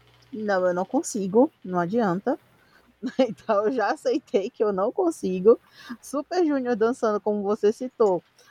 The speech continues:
né? Não sei se a galera se assistiu, né, a, a, o filme deles no cinema, né? Tipo, filme não, a apresentação do Super Show oito, né?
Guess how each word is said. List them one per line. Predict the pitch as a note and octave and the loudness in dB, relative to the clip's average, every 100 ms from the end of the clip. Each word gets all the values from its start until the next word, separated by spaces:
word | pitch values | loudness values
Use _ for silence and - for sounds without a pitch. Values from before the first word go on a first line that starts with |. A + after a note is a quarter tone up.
| A3+ | -10
né? | - F#3 G3 A3+ - _ | -4 -2 2 0 -2 _
Não | G3+ G#3 | -4 0
sei | - A3 _ _ _ | 4 4 _ _ _
se | G3 | -10
a | |
galera | F#3+ F#3+ F#3+ | -4 -2 -2
se | G3+ G#3 | -2 -2
assistiu, | F#3+ - G#3+ - - G#3 F3+ E3+ _ - - | -2 -2 -4 -4 -4 0 0 0 _ -20 -14
né, | F3+ F3 F3+ | -4 -2 0
a, | F3+ E3+ D#3+ - | 2 2 0 -4
a, | E3 D#3 D3+ D3+ D3+ D3+ C#3 C#3+ - - _ _ _ _ - | -2 0 0 0 0 0 -2 -4 -10 -20 _ _ _ _ -6
o | A3 A3 | -2 -2
filme | - G3+ F#3 | -2 -2 0
deles | E3+ E3 D#3+ | 0 0 0
no | E3+ | -2
cinema, | D#3+ F#3 E3+ D#3 D3+ | -4 -2 0 0 -2
né? | D#3+ G#3+ C#4 | 0 -2 -2
Tipo, | G3+ - | -6 -6
filme | - A4 | -4 -2
não, | C#4 G3+ | -2 -2
a | F3+ | -2
apresentação | F3 G3 G3 G#3 G3+ G3 | 0 0 0 -4 -2 0
do | F#3 F3 E3+ E3 | 0 0 0 -2
Super | F#3 F#3 | -4 -6
Show | F#3 F#3 | -2 -2
oito, | E3+ D#3+ - | 0 -2 -4
né? | D#3 E3 | -4 -4